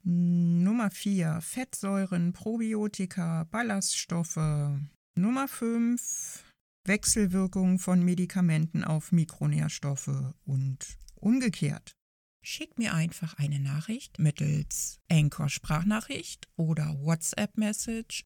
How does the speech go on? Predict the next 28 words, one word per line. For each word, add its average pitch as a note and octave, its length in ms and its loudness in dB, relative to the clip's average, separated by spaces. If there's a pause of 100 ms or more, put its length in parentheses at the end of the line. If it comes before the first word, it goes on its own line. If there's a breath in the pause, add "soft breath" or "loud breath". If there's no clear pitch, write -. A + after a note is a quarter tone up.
oder D#3+ 460 0
E-Mail G#3 680 2 (460)
oder G#3+ 920 -2
Direktnachrichten E3 1300 -2
auf D3 280 0
Facebook - 560 -2
und - 160 -2
Instagram. G#3+ 680 -4 (840)
Und D#3+ 200 4
dann D3+ 160 2
kann D3+ 180 0
ich D#3 140 0
dir D3+ 120 -2
vielleicht D3 300 -4
beim C#3+ 180 -2
nächsten G#3 380 2
Mal G3 160 2
schon G3 240 -2
etwas - 400 0
über D3 460 0
das G3 240 0
Thema E3 340 4
erzählen, D3 760 0
worüber C#3+ 360 -2
du F3 340 4
etwas - 360 -4
hören C#3+ 200 2
möchtest. - 560 -4